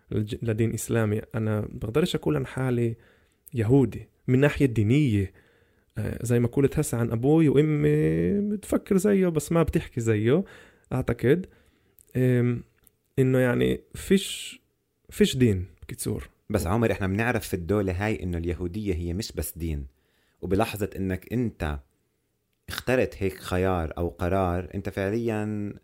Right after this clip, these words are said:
Speaker 2: يعني بتضرب أشياء أساسية في المجتمع.
Speaker 1: صح، صح، على الآخر.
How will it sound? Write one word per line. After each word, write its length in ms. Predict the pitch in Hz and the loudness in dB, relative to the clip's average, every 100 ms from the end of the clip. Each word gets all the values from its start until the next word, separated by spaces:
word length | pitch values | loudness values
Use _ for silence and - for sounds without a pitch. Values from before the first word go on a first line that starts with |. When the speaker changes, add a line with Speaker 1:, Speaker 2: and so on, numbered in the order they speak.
| _ _ _ _ - | _ _ _ _ -6
Speaker 2:
يعني 760 | 98 87 92 95 95 92 92 92 | -2 -2 -2 0 0 0 0 -2
بتضرب 540 | - 127 110 101 92 98 | -2 -2 2 0 0 -8
أشياء 360 | - 117 - | -2 -2 -2
أساسية 600 | - 107 156 131 73 76 _ _ _ | -6 -4 -2 -2 -4 -6 _ _ _
في 60 | 98 | -2
المجتمع. 500 | 98 90 113 95 73 | 0 2 2 2 -2
Speaker 1:
صح، 60 | - | -10
صح، 420 | - 58 - - | -4 -4 -4 -8
على 80 | 110 | -4
الآخر. 460 | 120 110 - 104 | 0 0 -2 -14